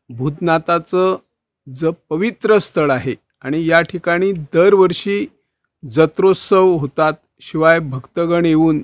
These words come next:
आपापले नवसही फेडण्याचं काम करत असतात. परंतु दरवर्षी पेडणे शहरातली जी सर्वात मोठी कोजागिरी पौर्णिमा अर्थात पुनव उत्सव साजरा केला जातो,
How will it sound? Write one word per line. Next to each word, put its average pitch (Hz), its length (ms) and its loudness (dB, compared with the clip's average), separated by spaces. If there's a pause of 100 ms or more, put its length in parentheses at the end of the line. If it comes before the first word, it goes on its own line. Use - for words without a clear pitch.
(140)
आपापले 160 600 -6
नवसही 160 680 0
फेडण्याचं 151 720 -2 (220)
काम 143 280 -4
करत 135 300 -4
असतात. 117 360 -8 (580)
परंतु 190 560 -2
दरवर्षी 196 920 6
पेडणे 185 640 0
शहरातली 180 800 0
जी 202 380 -6 (1000)
सर्वात 190 760 2 (100)
मोठी 165 640 -2 (340)
कोजागिरी 180 640 4
पौर्णिमा 165 680 0
अर्थात 156 380 -4 (300)
पुनव 208 500 4
उत्सव 180 420 0
साजरा 156 440 2
केला 151 300 -2
जातो, 139 400 -2